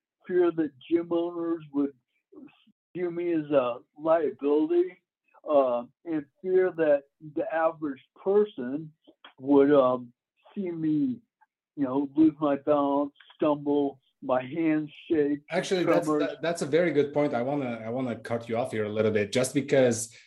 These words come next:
Speaker 2: uh, I wanna touch on this point. Like you said, gym owners and potential employers, right, would have this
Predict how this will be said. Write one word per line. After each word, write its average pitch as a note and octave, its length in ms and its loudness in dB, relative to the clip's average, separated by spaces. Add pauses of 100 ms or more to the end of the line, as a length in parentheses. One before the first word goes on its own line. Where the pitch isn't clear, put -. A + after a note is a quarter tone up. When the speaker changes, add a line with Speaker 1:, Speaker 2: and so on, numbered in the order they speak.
(160)
Speaker 2:
uh, A#2+ 340 6
I B2+ 80 0
wanna C#3+ 220 4
touch D3+ 280 0
on A#2+ 120 2
this A2+ 180 -2
point. A2+ 320 -2
Like G#2 200 -4
you D3 100 0
said, C3+ 420 0 (680)
gym E3 280 0
owners C3+ 680 2
and A#2+ 560 -2 (100)
potential E3+ 460 2
employers, B2 600 2
right, A#2+ 280 0
would B2+ 360 -4 (420)
have D3+ 260 2
this - 400 0